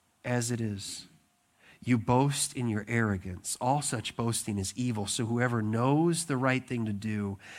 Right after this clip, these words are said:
and fails to do it, for him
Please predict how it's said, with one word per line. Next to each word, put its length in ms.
and 160
fails 540
to 100
do 260
it, 200
for 220
him 600